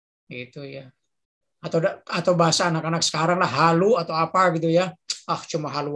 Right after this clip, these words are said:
aja itu." Nah, gitu. Jadi se-, sekali lagi, sekali-kali jangan bilang, "Ah, retorika doang itu." Nah, itu. Jadi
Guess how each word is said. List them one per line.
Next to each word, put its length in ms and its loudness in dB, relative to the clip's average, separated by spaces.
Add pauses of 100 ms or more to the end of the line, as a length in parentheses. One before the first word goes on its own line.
aja 320 -2
itu." 320 -6 (800)
Nah, 160 -20
gitu. 300 -20 (840)
Jadi 400 0
se-, 480 -18
sekali 320 -2
lagi, 320 2
sekali-kali 400 0
jangan 320 0
bilang, 320 0 (720)
"Ah, 100 -4
retorika 600 0
doang 480 -2
itu." 240 -12 (880)
Nah, 160 -20
itu. 160 -20 (480)
Jadi 400 0